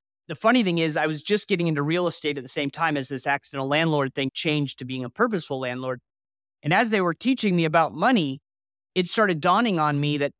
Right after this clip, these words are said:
the real estate that I was doing was making a lot of sense. That's investing, right? But all the stock market stuff I was doing, that's speculation to me. And I, and I learned that. And the reason is speculation is where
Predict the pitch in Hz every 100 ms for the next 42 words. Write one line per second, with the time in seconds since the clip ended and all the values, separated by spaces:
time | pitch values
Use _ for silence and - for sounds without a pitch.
0 | - 151 147 247 294 175 - 160 143 -
1 | 135 131 123 147 143 139 135 139 156 -
2 | 139 139 143 131 117 127 113 - 170 143
3 | 127 127 - 113 - _ _ _ _ _
4 | 135 139 160 208 175 - - 208 247 180
5 | 151 135 135 - - 139 - 135 131 123
6 | 147 135 127 - _ _ _ _ 202 220
7 | - 180 160 143 131 170 180 - - _
8 | - 156 139 117 110 _ _ _ _ _
9 | 147 143 - 151 143 147 151 196 170 131
10 | 123 151 147 185 277 277 180 139 127 120
11 | 131 _ _ _ _ - - 247 - 170
12 | 190 240 - 165 156 151 165